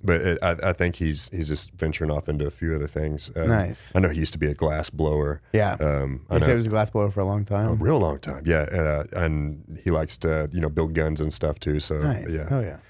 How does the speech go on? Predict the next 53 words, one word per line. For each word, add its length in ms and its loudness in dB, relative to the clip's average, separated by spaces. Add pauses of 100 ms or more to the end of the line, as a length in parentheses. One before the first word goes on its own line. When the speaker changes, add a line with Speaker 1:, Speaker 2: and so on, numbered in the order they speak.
(140)
Speaker 1:
There's 140 2
all 80 4
sorts 220 -4
of 40 -10
stuff, 320 -12
but, 200 2
Speaker 2:
Oh, 180 4
Speaker 1:
um, 80 0
Speaker 2:
yeah. 140 -6
Speaker 1:
he's 220 4
being 260 4
Speaker 2:
Yeah, 140 10
Speaker 1:
daddy 80 6
Speaker 2:
it's 80 2
Speaker 1:
right 60 0
Speaker 2:
gotta 240 6
Speaker 1:
now. 40 0
Speaker 2:
be 80 2
so 320 2
bad 320 2
with 120 0
how 220 4
closed 480 0
up 200 0
they've 220 0
been 280 2
Speaker 1:
Right? 120 4
Speaker 2:
and 60 4
how 180 4
restrictive 720 0
Speaker 1:
And 100 4
then 100 4
they 80 4
Speaker 2:
and 120 4
Speaker 1:
reclosed 560 -2
it. 100 -12
Like, 200 2
whenever 240 6
Speaker 2:
Yeah. 60 4
Speaker 1:
everything's, 280 0
like, 160 0
letting 320 0
loose 260 2
up 140 0
here, 200 2
it's, 140 -4
uh, 160 2
they 180 0
reclose 440 2
that 160 -2
shit. 220 -8 (520)
Speaker 2:
That's 160 0
silly. 440 -6